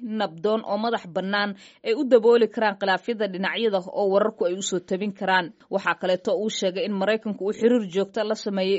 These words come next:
Israa'iil maalin kastaba oo ay ka hubiyaan inay muhiim tahay in si ula kac ah aan loo beegsan suxufiyiinta.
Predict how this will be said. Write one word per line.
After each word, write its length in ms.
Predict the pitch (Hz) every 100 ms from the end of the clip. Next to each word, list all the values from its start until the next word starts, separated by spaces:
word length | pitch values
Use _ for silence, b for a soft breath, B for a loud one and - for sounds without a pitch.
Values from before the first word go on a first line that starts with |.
| 196
Israa'iil 420 | 185 196 214 226
maalin 300 | 202 196 233
kastaba 460 | 208 - 247 208 165 _
oo 160 | 233 240
ay 80 | 247
ka 160 | -
hubiyaan 640 | 311 277 220 233 240 185 165 -
inay 220 | 233 247 220
muhiim 420 | 226 233 277 247
tahay 400 | - 180 185 214 214 B B
in 120 | 320
si 200 | 339 - 294
ula 240 | 220 196
kac 180 | 196 233
ah 200 | 165 180
aan 180 | - 214
loo 160 | 202 214
beegsan 380 | 185 185 - 208
suxufiyiinta. 680 | - 180 165 - 214 226